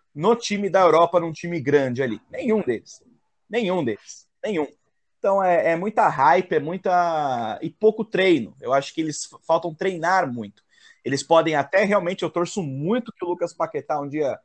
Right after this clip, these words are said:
ponha a dez da seleção, o Vinícius com a, com a onze e o Renier com a sete. Mas pelo andar ca-, da carruagem não vai, porque eles não demonstram ali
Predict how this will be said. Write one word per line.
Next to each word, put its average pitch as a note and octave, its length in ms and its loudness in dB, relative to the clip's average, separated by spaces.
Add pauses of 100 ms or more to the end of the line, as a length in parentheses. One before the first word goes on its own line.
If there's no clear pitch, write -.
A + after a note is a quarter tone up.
(140)
ponha D3+ 180 -2
a - 20 -2
dez C3 260 0
da C3 80 -4
seleção, D#3 680 -2
o A#2+ 160 -10
Vinícius D3 380 -8
com - 120 -2
a, A#2+ 200 2 (420)
com C3+ 60 2
a A#2 120 4
onze E3+ 460 2
e C#3+ 380 4
o C#3+ 120 2
Renier C#3+ 500 0
com C#3 120 -4
a A#2 260 0
sete. - 540 -6 (360)
Mas - 440 -4
pelo B3+ 300 4
andar G3+ 260 6
ca-, G3 180 2
da D#3+ 140 0
carruagem F#3+ 640 2
não A3+ 240 -6
vai, G3 240 4
porque F3 280 -6
eles F3 800 2
não G3+ 220 -4
demonstram F#3+ 840 0
ali D#3 320 2